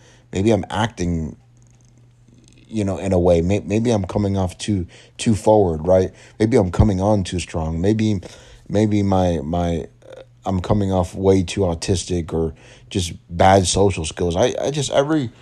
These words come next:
excuse in the book, I would al-, I would always think to myself as to why I couldn't attain the women that I always wanted,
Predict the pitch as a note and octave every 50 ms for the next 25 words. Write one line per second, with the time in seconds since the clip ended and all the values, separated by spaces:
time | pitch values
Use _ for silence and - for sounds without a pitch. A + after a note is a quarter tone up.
0 | - - - - G2 F#2 - - - C#3 B2 G#2+ - G#2+ G2+ F#2+ F2 G2 F#2 F2
1 | - F#2 F#2 F#2+ F#2+ F#2+ F2+ - F#2+ G2 F#2+ F#2+ F#2 - - F#2+ F#2 F#2 F#2+ F#2+
2 | G2 G2 F#2 F2 - - - G#2+ F#2 E2 - - - D#2 D2+ E2 - - F#2+ A1
3 | - - - - _ _ _ - - - - - - - - - G2+ F#2 F#2+ G#2+
4 | A2+ A#2+ A#2 A#2 A#2+ A2+ G2+ - - A2 G#2 G#2 G#2 - - F2 F2+ - - F#2+
5 | F#2+ F2+ F2+ F2+ F2+ F2+ F2+ F2+ F2+ E2+ E2 D#2+ D2+ D#2 - - - E2 F2 F2+
6 | F2+ F2 - - - - - - -